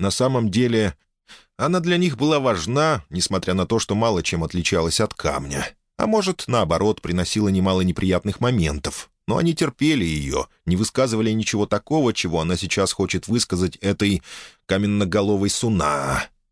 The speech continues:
«Впрочем, я сама недалеко от Сунаа ушла», — вдруг вскинулась Валанса. «Совсем ты мне голову задурила.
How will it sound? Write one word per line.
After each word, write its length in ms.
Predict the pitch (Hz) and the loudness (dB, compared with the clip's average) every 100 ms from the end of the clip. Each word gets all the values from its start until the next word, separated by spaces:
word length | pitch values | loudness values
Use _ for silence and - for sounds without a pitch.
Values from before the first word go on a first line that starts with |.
| _ - - - _ _ | _ -20 -20 -20 _ _
«Впрочем, 420 | - 240 247 233 | 0 0 2 0
я 120 | 226 | 2
сама 300 | 226 226 233 | 2 2 2
недалеко 500 | 214 135 139 139 156 | 0 2 0 2 2
от 120 | 143 - | 2 0
Сунаа 480 | 156 151 131 113 120 | -2 0 2 4 2
ушла», — 520 | 131 131 92 73 - _ - | 0 -2 0 0 -4 _ -8
вдруг 280 | 87 107 - | -2 -2 -2
вскинулась 520 | - 110 95 95 - | -2 0 0 0 0
Валанса. 680 | 107 80 71 67 - - - _ _ _ _ - - - | 0 0 -2 -4 -4 -6 -12 _ _ _ _ -16 -16 -4
«Совсем 380 | - - 220 | -2 0 0
ты 100 | 185 | 0
мне 120 | 120 117 | -2 0
голову 360 | 135 127 95 | 2 2 2
задурила. 640 | 87 87 104 85 71 69 | -2 0 0 0 -2 -4